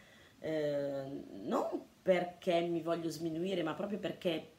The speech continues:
più di tanto non, cioè, no, non mi cambierebbe la vita, preferisco farmi condizionare e dire: "Ok, va bene, ci sto".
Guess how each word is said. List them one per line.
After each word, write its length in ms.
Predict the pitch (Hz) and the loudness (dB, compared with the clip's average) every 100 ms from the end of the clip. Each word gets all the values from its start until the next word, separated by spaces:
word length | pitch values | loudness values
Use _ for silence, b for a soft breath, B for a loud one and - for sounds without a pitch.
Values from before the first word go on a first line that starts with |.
| - _ - - | -20 _ -14 -6
più 80 | |
di 100 | 180 | -2
tanto 300 | 175 185 175 175 | 0 0 0 -4
non, 540 | 160 156 147 147 135 - - b b b b b - - - - - - - | -4 -4 -4 -4 -6 -14 -20 b b b b b -20 -20 -20 -20 -20 -20 -18
cioè, 220 | - 135 - - - - | -8 -8 -8 -18 -20 -14
no, 160 | - - | -10 -4
non 140 | 196 | -2
mi 140 | 202 | 0
cambierebbe 600 | 196 202 185 185 185 180 170 | 2 2 6 8 6 6 2
la 140 | 185 | 2
vita, 420 | 180 165 - 185 | 0 -2 2 2
preferisco 680 | 190 - - 208 147 - 180 | 0 -4 0 0 0 -4 -4
farmi 280 | 175 143 147 | -2 -2 -4
condizionare 640 | 170 156 156 185 147 151 | -4 -4 -2 0 2 0
e 40 | 151 | 2
dire: 160 | 175 | 2
"Ok, 360 | 196 - 262 240 | 4 8 8 8
va 140 | 208 | 6
bene, 340 | 185 170 151 147 | 6 2 0 -4
ci 120 | - | -8
sto". 440 | - - 80 - | -8 -6 -6 -6